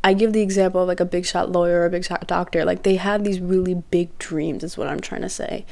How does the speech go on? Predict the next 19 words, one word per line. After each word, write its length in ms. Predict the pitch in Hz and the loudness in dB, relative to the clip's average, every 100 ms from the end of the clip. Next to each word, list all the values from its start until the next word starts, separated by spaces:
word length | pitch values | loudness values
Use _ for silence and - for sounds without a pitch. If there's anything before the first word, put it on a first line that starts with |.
| - - - - - - | -12 -12 -14 -18 -8 -2
and 180 | 180 | -2
they 120 | 175 175 | 0 -2
install 380 | 175 - 202 208 | -2 2 4 4
that 160 | 190 | 2
in 120 | 175 | -2
him. 500 | 175 - 170 147 196 - - - | -6 -4 -2 -2 -6 -12 -20 -12
And 220 | - 170 - | -4 -4 -2
for 120 | 165 | -4
me, 220 | 180 196 | 0 0
they're 140 | 185 | 0
kinda 260 | 175 185 180 | -2 -2 0
like, 220 | 175 175 | 0 0
Whatever 340 | 196 339 415 427 | 4 6 8 10
you 180 | 427 403 | 10 10
do, 320 | 403 392 392 | 6 6 6
you 120 | 302 | 4
know, 240 | 277 277 | 2 0
just 240 | 262 262 - - - - - - | -4 -8 -14 -20 -20 -20 -20 -14
y-, 200 | 294 262 | -12 -12